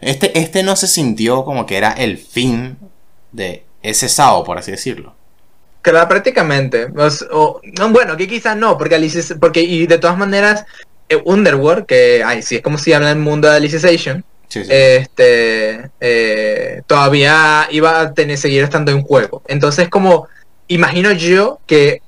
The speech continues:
Speaker 2: Alicization iba a continuar, pero quizás con otro nombre, o quizás mantienen el nombre de Alicization, porque es que la trama alrededor de Underworld todavía iba a continuar.
Speaker 1: Ok, o sea, b-, b-, básicamente es como mi, mi pregunta es como,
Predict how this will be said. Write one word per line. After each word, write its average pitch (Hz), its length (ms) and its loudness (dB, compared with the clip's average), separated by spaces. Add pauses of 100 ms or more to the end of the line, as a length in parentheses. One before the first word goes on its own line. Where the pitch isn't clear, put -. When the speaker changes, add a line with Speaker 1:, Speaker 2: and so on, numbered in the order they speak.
(300)
Speaker 2:
Alicization 160 840 0
iba 160 200 2
a 165 60 0
continuar, 156 840 -2
pero 135 420 2
quizás 135 360 -6
con 165 180 -2
otro 160 200 -4
nombre, 185 640 -2
o 139 240 2
quizás 131 260 -6
mantienen 156 340 -2
el 151 80 -4
nombre 151 200 0
de 156 40 2
Alicization, 160 560 0
porque 151 200 -2
es 156 80 -4
que 208 140 4
la 165 160 2
trama 170 220 2
alrededor 170 340 2
de 196 80 0
Underworld 156 500 2 (280)
todavía 165 440 4
iba 139 140 0
a 135 60 -4
continuar. 131 420 -6 (960)
Speaker 1:
Ok, 107 720 -14 (140)
o 104 40 -10
sea, 123 140 -4
b-, 139 160 -10
b-, 165 120 -4
básicamente 165 460 -4
es - 60 -8
como 160 120 -4
mi, 139 100 -6
mi 123 120 -6
pregunta 123 360 -4
es 139 80 -8
como, 123 460 -4